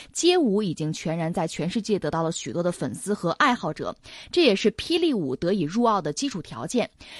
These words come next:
实际上，在去年的布宜诺斯艾利斯的青奥会上，霹雳舞就已经试水成为比赛项目之一，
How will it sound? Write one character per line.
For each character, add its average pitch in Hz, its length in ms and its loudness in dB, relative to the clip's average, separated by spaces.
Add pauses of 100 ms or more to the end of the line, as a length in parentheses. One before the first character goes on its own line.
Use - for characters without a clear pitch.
实 269 180 2
际 349 120 8
上， 294 280 6
在 247 160 6
去 311 240 2
年 196 180 4
的 208 80 4
布 233 160 0
宜 226 80 2
诺 226 160 2
斯 - 120 -4
艾 233 100 0
利 208 120 2
斯 220 160 -2
的 190 120 4
青 285 180 -2
奥 240 160 6
会 247 220 2
上， 156 280 -2
霹 - 140 -6
雳 339 100 4
舞 165 200 0
就 185 160 2
已 143 80 0
经 151 120 -4
试 311 240 0
水 135 200 -2
成 - 180 -6
为 180 120 0
比 127 140 -6
赛 165 200 -4
项 165 180 -4
目 151 60 -4
之 226 160 -4
一， 254 240 2